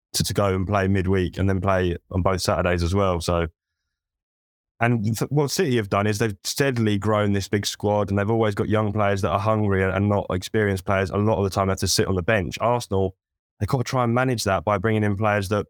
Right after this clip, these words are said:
maybe would be happy not, not playing all the time just yet. And that is really hard to manage. And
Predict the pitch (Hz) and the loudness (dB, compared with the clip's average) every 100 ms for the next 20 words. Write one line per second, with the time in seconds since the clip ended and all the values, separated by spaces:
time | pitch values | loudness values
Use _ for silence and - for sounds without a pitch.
0 | _ 107 113 107 110 101 _ _ _ _ | _ -2 0 2 0 -2 _ _ _ _
1 | - 113 110 101 123 113 110 113 - _ | -4 -2 0 -2 -2 0 0 0 -2 _
2 | _ 120 120 - - 113 113 113 113 107 | _ -2 -2 -4 -4 0 2 2 0 0
3 | 107 - 110 110 110 110 110 110 113 120 | 0 0 0 0 2 0 0 0 0 0
4 | 101 101 98 _ _ _ 120 113 104 107 | 0 0 -2 _ _ _ -2 0 0 0
5 | 104 107 104 98 95 98 98 90 90 92 | 0 2 0 0 0 0 0 0 0 0